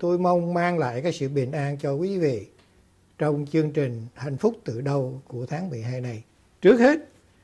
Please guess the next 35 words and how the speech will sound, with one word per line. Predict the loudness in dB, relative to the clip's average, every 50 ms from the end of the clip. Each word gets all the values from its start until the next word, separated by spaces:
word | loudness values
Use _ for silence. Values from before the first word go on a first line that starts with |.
| _ _ _ 2
chúng | 2 2 4
ta | 4 4 6 6 4
phải | 4 4 2 2
tìm | 4 4 4 4 2 2
hiểu | 2 4 4 4
lý | 6 6 6 6
do | 6 6 6 4
nào | 4 2 2 2 0 0 -2
mà | -2 -4
người | -4 -4 -4 -4
ta | -2 -2 -2 0 0 0
đưa | 2 4 4 6 6
ra | 4 4 2 2
cái | 0 -2 -2
ngày | -2 -2 -2 -2
đó, | 0 0 0 -2 -4 -6 -10 -16 _ _ _ _ _ _ _ _ _ _ _ _ -2
và | 0 2 2 4 2 2 0
tại | -2 -2 -2 -2 0
sao | 2 2 2 4 2 2
người | 0 0
ta | -2 -2 -4 -4
kết | -4 -4 -6 -6 -4
luận | -4 -4 -2
rằng | 0 0 0 0 -2 -4 -6 -6 -6
ngày | -6 -6 -6
hai | -8 -8 -6
mươi | -4
mốt | -4 -4 -6 -6
tháng | -8 -8 -8 -6
mười | -8 -6
hai | -4 -4 -4 -2 -4 -4 -6 -8 -12 _ _ _ _ _ _ _ _ _
là | -10 -8 -6
ngày | -6 -6 -6 -8 -8
tận | -8 -8 -8 -6 0
thế. | 4 6 6 6 6 2